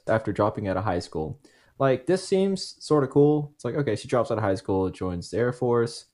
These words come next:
She is a piece of human garbage, and we'll, you'll find out later. His father, who was also named John, was a guardsman at Buckingham Pa-, Palace during the day, and at night he played tr-,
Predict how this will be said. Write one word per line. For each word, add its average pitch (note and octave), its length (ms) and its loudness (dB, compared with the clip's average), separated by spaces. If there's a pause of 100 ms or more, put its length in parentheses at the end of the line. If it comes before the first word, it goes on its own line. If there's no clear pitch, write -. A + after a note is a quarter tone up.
(400)
She B2+ 560 0
is F#2 580 -2
a G2+ 80 0
piece - 440 -6
of E2+ 120 -8
human F2 320 -6
garbage, D2 600 -6 (260)
and D2+ 260 -8
we'll, F2 300 -8 (580)
you'll F#2 240 -8
find - 300 -12
out - 160 -14
later. - 220 -20 (1120)
His D3+ 160 0
father, D#3 480 8
who C#3 100 6
was C#3 120 8
also C#3+ 300 6
named G2+ 240 2
John, G2+ 440 2 (180)
was A2 200 2
a G#2 60 -2
guardsman B2 480 6
at A2 120 0
Buckingham A2 500 0
Pa-, G#2 300 -2
Palace G#2+ 580 2
during G#2 280 0
the G#2+ 80 0
day, F2+ 580 0
and G2 120 -4
at F2+ 140 -4
night G#2 280 0
he G#2 80 -4
played F#2 380 -4
tr-, - 100 -18